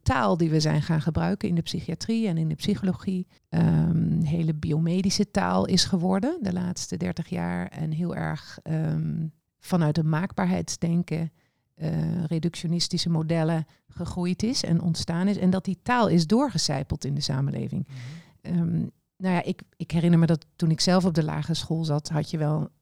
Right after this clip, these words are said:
Speaker 1: één of twee kinderen in de klas die anders waren.
Speaker 2: Die
Speaker 1: Of
Speaker 2: wat drukker waren.
Speaker 1: die wat drukker waren of, of, eh, inderdaad in het sociale contact wat minder vaardig waren. Maar we hadden daar geen namen voor, geen taal voor. En als ik nu hoor hoe mijn kinderen uit school komen en wat ze dan vertellen over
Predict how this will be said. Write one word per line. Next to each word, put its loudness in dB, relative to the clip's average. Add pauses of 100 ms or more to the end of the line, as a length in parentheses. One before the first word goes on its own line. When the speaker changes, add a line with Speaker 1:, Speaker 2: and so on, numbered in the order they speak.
(360)
Speaker 1:
één -2
of -2
twee -4
kinderen 0
in 2
de 0
klas 0
die -4 (240)
anders 2
waren. 0
Speaker 2:
Die -6
Speaker 1:
Of 0
Speaker 2:
wat 2
drukker 6
waren. 6
Speaker 1:
die 0
wat 0
drukker 2
waren 6
of, -6
of, -14
eh, -10
inderdaad -4
in 0
het -4
sociale -4
contact 0
wat -2
minder 4 (100)
vaardig -2
waren. -4 (460)
Maar 2
we 4
hadden 6
daar 4
geen 6
namen 6
voor, -6
geen 0
taal 0
voor. -8 (420)
En 0
als 0
ik -2
nu 10
hoor 8
hoe 4
mijn 4
kinderen 6
uit 2
school -4
komen 2
en 2
wat 2
ze 0
dan 2
vertellen 2
over 0